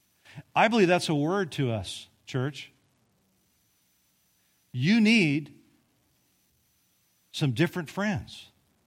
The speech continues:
They will enrich your life. And I want to speak to all of you that have been around church for years. You've seen some things. Man, you've got stories.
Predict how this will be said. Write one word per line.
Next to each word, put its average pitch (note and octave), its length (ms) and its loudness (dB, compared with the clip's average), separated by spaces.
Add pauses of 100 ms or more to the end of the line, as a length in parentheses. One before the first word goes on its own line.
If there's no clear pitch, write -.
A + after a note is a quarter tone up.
(500)
They E3+ 220 4
will G3+ 220 2
enrich D#3 880 0 (260)
your D#3 180 0
life. F3 380 -4 (2000)
And D3 100 2
I F3 40 6
want A3 180 2
to - 40 -2
speak G#3 200 -2
to E3+ 80 -6
all F#3 320 4
of G3+ 80 -2
you G#3+ 160 0
that F#3 100 2
have D#3 80 0
been F3+ 140 0
around F3 260 0
church F3+ 380 -4
for D#3 100 -4
years. E3 420 0
You've E3 160 -4
seen F#3 200 -2
some D3 200 -4
things. F#3 480 -2
Man, F3 220 -2
you've F3 140 -4
got C#3+ 240 0
stories. F#3 520 2